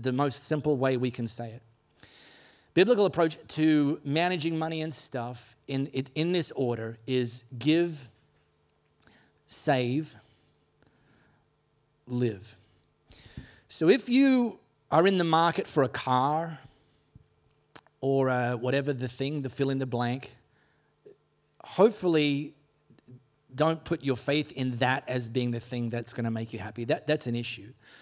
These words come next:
But also, when you get there and you're like, "I'm gonna buy a car,"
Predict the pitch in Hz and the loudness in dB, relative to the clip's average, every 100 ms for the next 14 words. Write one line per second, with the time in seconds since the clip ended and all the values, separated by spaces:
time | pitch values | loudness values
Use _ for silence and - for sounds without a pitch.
0 | - - 156 302 - - 117 120 - _ | -8 2 4 4 2 -4 -6 -8 -14 _
1 | _ _ _ _ _ _ _ _ _ _ | _ _ _ _ _ _ _ _ _ _
2 | _ _ - 226 320 170 180 196 262 226 | _ _ -4 -2 2 2 2 2 0 -2
3 | 165 - - - - 170 170 170 160 151 | -12 -20 -20 -20 -8 -4 0 0 0 -2
4 | 160 190 175 175 165 - 139 156 | 0 0 2 0 -4 -6 -4 -4